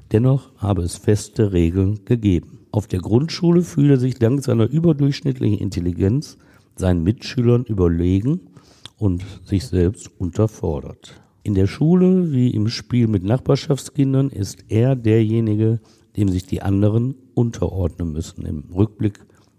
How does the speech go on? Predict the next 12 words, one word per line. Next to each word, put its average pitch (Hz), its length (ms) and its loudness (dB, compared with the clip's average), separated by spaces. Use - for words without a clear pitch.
hat 101 100 -4
er 90 160 2
kein 101 280 -2
Problem 95 400 0
damit, 98 260 0
seine 95 220 0
Rolle 92 460 2
in 107 100 -2
der 98 80 4
Kindheit 127 640 0
den 107 300 0
Psychogutachtern 123 1200 0